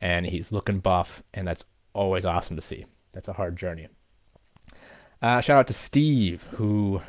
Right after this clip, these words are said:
has had some health issues, but is getting back into swing of things and kicking ass. Uh, and it's always awesome to see people get back on track after they've had some challenges. So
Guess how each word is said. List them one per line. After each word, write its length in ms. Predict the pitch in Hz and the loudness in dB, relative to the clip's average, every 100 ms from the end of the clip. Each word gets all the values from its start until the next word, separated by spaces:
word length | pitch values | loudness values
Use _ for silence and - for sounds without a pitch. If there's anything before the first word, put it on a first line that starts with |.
| - | -10
has 560 | - 95 92 90 - - - _ _ _ _ _ _ _ | -2 2 2 0 -8 -20 -20 _ _ _ _ _ _ _
had 200 | - 87 | -8 -6
some 400 | - 101 95 95 - | -2 0 0 -4 -2
health 240 | 135 123 | 0 0
issues, 320 | 107 117 113 | 0 0 -2
but 300 | - 98 95 - - - - | 0 -2 -2 -8 -20 -20 -4
is 360 | 101 98 92 - | 0 0 -2 -4
getting 340 | 117 107 98 | 0 0 0
back 320 | 95 95 - | 2 0 0
into 140 | 95 92 | -2 -2
swing 240 | - 95 | -2 -2
of 80 | 92 | 0
things 320 | 95 92 87 | 0 0 -4
and 380 | 95 92 87 95 | -4 -4 -4 -6
kicking 300 | - 95 90 | -6 -4 -2
ass. 460 | 107 117 113 - - - - - - | 4 6 6 4 -8 -20 -20 -20 -8
Uh, 300 | 92 90 90 | -4 -2 -4
and 300 | 98 92 92 | -4 -6 -4
it's 220 | 90 90 - | -6 -8 -4
always 400 | 95 92 90 - | -2 0 0 -4
awesome 420 | 92 87 - 90 | -4 -2 -2 -6
to 160 | 85 95 | -6 -10
see 360 | - 98 90 90 | -8 -6 -4 -6
people 540 | - 90 95 90 - - _ - | -6 -6 -4 -4 -6 -14 _ -4
get 220 | 107 - | -2 0
back 260 | 95 90 95 | 2 2 0
on 120 | 87 | -6
track 400 | - 92 87 - | -2 0 0 -2
after 320 | 85 85 - | -4 -4 -4
they've 360 | 87 87 87 - - | -4 -2 -2 -6 -12
had 340 | - 85 85 | -8 -8 -8
some 380 | - - 85 85 - _ _ _ _ - | -8 -6 -6 -6 -12 _ _ _ _ -14
challenges. 540 | 67 78 82 82 - _ _ _ _ | -12 -10 -12 -14 -18 _ _ _ _
So 260 | - 85 | -8 -6